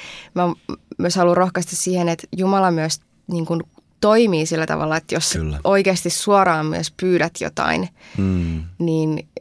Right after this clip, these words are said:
Speaker 1: se kuulee sen ja armolahjat voi toimia myös, niinku,
Speaker 2: Kyllä.
Speaker 1: tätä kautta.
Speaker 2: Mun, ö, kokemus on sillä tavalla, että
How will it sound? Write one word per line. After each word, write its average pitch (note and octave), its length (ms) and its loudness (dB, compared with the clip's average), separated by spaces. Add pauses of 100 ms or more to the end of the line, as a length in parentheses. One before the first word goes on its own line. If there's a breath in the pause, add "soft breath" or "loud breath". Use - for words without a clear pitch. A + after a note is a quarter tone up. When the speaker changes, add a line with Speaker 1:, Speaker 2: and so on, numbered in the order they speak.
(120)
Speaker 1:
se D#3 220 -4 (100)
kuulee E3+ 420 0
sen D#3+ 360 -4
ja - 160 -4
armolahjat D#3+ 580 -2 (100)
voi E3 180 -2
toimia - 460 -6
myös, - 280 -8
niinku, F2 160 -2
Speaker 2:
Kyllä. E2 120 -2
Speaker 1:
tätä - 220 -10
kautta. - 380 -8 (840 loud breath)
Speaker 2:
Mun, B2+ 280 0 (720)
ö, G2+ 40 0 (260)
kokemus A2+ 580 4
on F#2+ 180 -2
sillä G2 280 2
tavalla, E2 440 -2
että - 280 -6